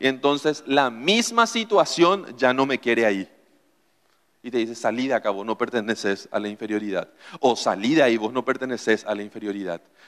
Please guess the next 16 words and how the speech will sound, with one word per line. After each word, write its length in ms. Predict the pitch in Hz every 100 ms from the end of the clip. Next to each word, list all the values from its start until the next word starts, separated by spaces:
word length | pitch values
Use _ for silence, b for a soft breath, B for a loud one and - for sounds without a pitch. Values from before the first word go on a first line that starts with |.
| b
Porque 380 | 110 104 104 107
tu 340 | - - 180
significado, 800 | 185 170 165 156 139 117 98 95 -
la 180 | 113 127
administración 720 | 139 156 160 156 139 123 113
de 140 | 117
tu 200 | 110 151
emoción 520 | 160 151 - 113 110 -
está 260 | 104 -
en 100 | 98
Cristo. 360 | 95 95 - 82 _ _ _ _ _ _ _ _ _ _ _ _ _ _ b b b b b b b b b _ _ _ _ _ _ _ _ _ -
"Al 240 | 123 135
sentir 720 | - 143 131 151 170 196 185 b b b b _ -
que 180 | 143
me 200 | 139 127 -
i-, 220 | 151 160